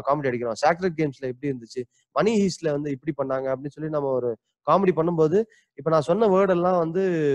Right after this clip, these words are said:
உங்களுக்கு புரிஞ்சிருச்சு அப்படின்னா, you are Gen Y and Gen Z or Gen X. பேபி பூமர்ஸ்க்கு இது என்ன நடந்திருக்கு அப்படின்னே வந்து நைன்டி பர்சன்டேஜ் தெரியாது. சரி, இது ஏன் இப்படி இருக்குன்னா, this is the generation. பாத்துக்கோங்களேன், Gen X-ல வந்து நான்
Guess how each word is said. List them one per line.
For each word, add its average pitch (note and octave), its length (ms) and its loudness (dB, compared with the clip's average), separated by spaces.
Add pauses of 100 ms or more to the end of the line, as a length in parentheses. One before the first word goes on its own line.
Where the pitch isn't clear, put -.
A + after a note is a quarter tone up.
(120)
உங்களுக்கு C#3 320 -6
புரிஞ்சிருச்சு G3 420 -2
அப்படின்னா, D3 380 -4
you D3+ 180 0
are B2+ 160 0
Gen E3 180 -4
Y C#3+ 220 -4
and B2+ 180 -8
Gen B2 120 -6 (100)
Z B2 220 -2
or A2 100 -4 (120)
Gen B2 100 -8
X. G#2 120 -4 (540)
பேபி A3 240 4
பூமர்ஸ்க்கு F#3 420 0
இது D#3 140 0
என்ன D#3 160 0
நடந்திருக்கு C3+ 540 -2
அப்படின்னே A#2 300 -8
வந்து B2+ 480 -8 (280)
நைன்டி F#3+ 320 0
பர்சன்டேஜ் D3 360 -4
தெரியாது. A#2 380 0 (340)
சரி, F3+ 300 2
இது E3 220 2
ஏன் A3+ 340 6 (160)
இப்படி E3 260 2
இருக்குன்னா, D#3 680 0 (120)
this F3 180 0
is F3+ 100 -6
the D#3 60 0
generation. C3+ 440 -4 (100)
பாத்துக்கோங்களேன், C#3 540 -4
Gen E3+ 120 -4
X-ல C#3+ 340 -6
வந்து C#3+ 220 -4
நான் B2 300 -6